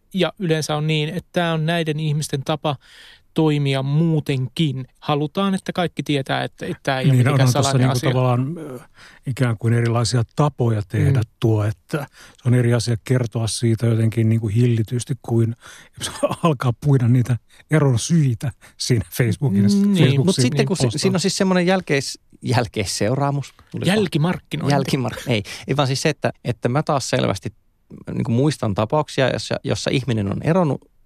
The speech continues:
Speaker 3: ja mä huomaan sen Facebookista jälkijättöisesti ikään kuin. Se on selvästi siis käynyt jo sen, sen eroprosessin läpi ja sit ilmestyy semmoista niinku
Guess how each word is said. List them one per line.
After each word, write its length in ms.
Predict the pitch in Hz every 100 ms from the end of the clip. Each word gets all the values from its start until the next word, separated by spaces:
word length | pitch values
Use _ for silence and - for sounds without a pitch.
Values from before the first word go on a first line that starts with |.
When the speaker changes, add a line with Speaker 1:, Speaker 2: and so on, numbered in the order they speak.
| 151
Speaker 3:
ja 240 | 151 113 107
mä 120 | 107
huomaan 320 | 117 151 113
sen 100 | 107
Facebookista 540 | 110 139 - 117 - 117
jälkijättöisesti 1080 | 131 151 - 101 107 - - 92 - -
ikään 180 | 98 95
kuin. 100 | -
Se 80 | -
on 60 | 104
selvästi 340 | 143 139 -
siis 180 | 107 101
käynyt 260 | 127 131
jo 40 | 104
sen, 100 | 110 - _ - - -
sen 140 | - -
eroprosessin 640 | 160 170 - 107 - 107
läpi 300 | 131 160 117 98
ja 60 |
sit 160 | 127 131
ilmestyy 380 | 151 123 - 110
semmoista 280 | 107 98
niinku 160 | 117 -